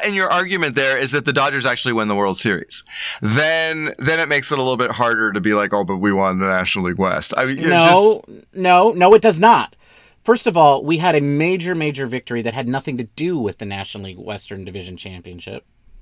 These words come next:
Speaker 1: Whether we caused them to burn their top two prospects.
Speaker 2: Yes, we caused them to burn their top two prospects. Like, that was a major, major victory. They traded those guys to get Trey Turner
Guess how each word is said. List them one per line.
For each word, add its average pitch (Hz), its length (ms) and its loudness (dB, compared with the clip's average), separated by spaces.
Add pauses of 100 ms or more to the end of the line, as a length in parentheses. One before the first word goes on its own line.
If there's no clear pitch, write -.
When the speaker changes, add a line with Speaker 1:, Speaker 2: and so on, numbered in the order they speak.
(300)
Speaker 1:
Whether 104 180 -2
we 101 120 0
caused 104 280 -2
them 104 120 0
to 92 100 -2
burn 98 240 0
their 92 140 0
top 98 240 -2
two 98 160 -4
prospects. 131 300 -2
Speaker 2:
Yes, 262 460 4
we 214 160 0
caused 277 460 0
them 240 140 2
to 233 80 -4
burn 233 500 2
their 220 120 4
top 254 320 -2
two 240 180 -4
prospects. - 920 -6 (1160)
Like, 214 220 0
that 262 180 0
was 294 140 2
a 277 60 -2
major, 277 720 2
major 247 360 0
victory. 147 600 -8 (1500)
They 214 360 0
traded 311 600 -4
those 131 280 0
guys 113 400 -4
to 151 100 -8
get 135 320 -4
Trey 247 320 -2
Turner 190 640 -6